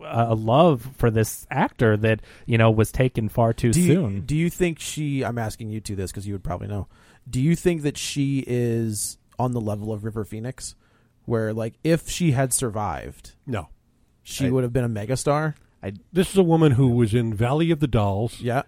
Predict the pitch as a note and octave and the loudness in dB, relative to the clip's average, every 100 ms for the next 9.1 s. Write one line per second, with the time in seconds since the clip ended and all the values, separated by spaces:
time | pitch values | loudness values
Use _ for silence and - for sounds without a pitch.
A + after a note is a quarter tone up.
0 | - E3 B2 A#2 A2 A#2+ C#3+ D#3 - D3+ | -6 0 2 2 0 0 0 -2 -4 2
1 | C#3 C3 B2+ A2 B2 C#3+ C3 A#2+ B2+ B2+ | 4 2 0 0 0 2 2 2 2 2
2 | A2 G2 F#2+ G#2 G#2+ _ _ - A#2+ A#2 | 0 2 2 2 0 _ _ 0 4 6
3 | C#3 D#3+ - B2 A#2+ - C3+ A2+ - B2 | 4 2 0 0 0 2 4 4 2 2
4 | A2+ A2+ B2+ - G#2+ - A2 F#2 E2 A2 | 2 2 2 2 -4 0 0 2 0 -2
5 | A2 - - - G#3 A#3+ - - A3+ G3+ | -4 -6 -12 0 2 4 2 4 4 4
6 | G#2+ A2 C3+ _ _ _ _ - F3+ - | 2 0 -4 _ _ _ _ 0 0 2
7 | A#3 G#3 D#3 B2 G#2+ - - - C3+ B2 | 0 4 2 2 0 -4 -10 0 4 4
8 | G#2+ A2+ G2+ B2 A2+ A2 G#2+ A2 G#2 G#2 | 4 4 4 2 0 2 2 2 2 0